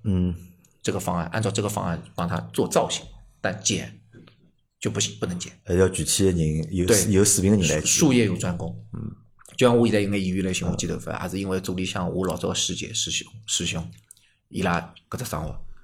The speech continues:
Speaker 2: 是接下来的，但是明星要剪。搿只导演说这个发型不行，这个发型要中发，太长了，不符合他这个角色。葛末伊拉勿敢剪，甚至，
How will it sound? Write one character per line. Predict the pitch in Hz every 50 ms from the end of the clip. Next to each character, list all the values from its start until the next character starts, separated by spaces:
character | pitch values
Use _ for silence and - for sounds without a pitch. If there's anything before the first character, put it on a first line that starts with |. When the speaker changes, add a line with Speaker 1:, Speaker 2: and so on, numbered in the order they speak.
| - - -
Speaker 2:
是 | - 92 92
接 | - - 80
下 | 76 76
来 | 76 -
的， | - - - - _ -
但 | - -
是 | - 73 - - - _ -
明 | - 101 90 90
星 | - - 92 95 110 - - _
要 | - 95 87 80 - - - _
剪。 | - - - - - - - _ _ - - - - - - - - - - - - - _ _ _ _ _
搿 | - 110
只 | - 104 95 - - -
导 | - - 160 95
演 | 92 -
说 | - - 90
这 | - 98
个 | -
发 | 110 - - -
型 | - -
不 | - -
行， | - - -
这 | -
个 | 92
发 | - -
型 | - - -
要 | 90 87
中 | - - 85 82
发， | 82 - - - - _ _ _ - - - - -
太 | - - 90
长 | - - - 71
了， | - - - - _ _ _ _ _ _ _ _ _
不 | 127
符 | 117 - -
合 | 87 95
他 | 95 - 104
这 | 107 110
个 | -
角 | - - 80
色。 | - - - - - - - - - - - - - - - _ -
葛 | - 104
末 | 95
伊 | 85 - 98
拉 | 92 101 104
勿 | 104 -
敢 | - - -
剪， | - - - -
甚 | - - 95
至， | - - 98 90 -